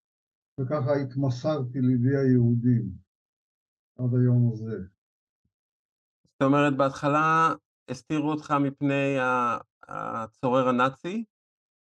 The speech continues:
Speaker 2: ואחר כך הסתירו אותך מפני ה-,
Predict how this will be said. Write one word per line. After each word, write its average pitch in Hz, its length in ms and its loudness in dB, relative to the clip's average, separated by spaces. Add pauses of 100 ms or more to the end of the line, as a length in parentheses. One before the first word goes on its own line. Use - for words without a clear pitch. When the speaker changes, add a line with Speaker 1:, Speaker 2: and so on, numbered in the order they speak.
(280)
Speaker 2:
ואחר 151 400 0
כך 151 200 -6
הסתירו 147 380 0
אותך 147 220 -2 (160)
מפני 139 680 -2 (680)
ה-, 110 1000 0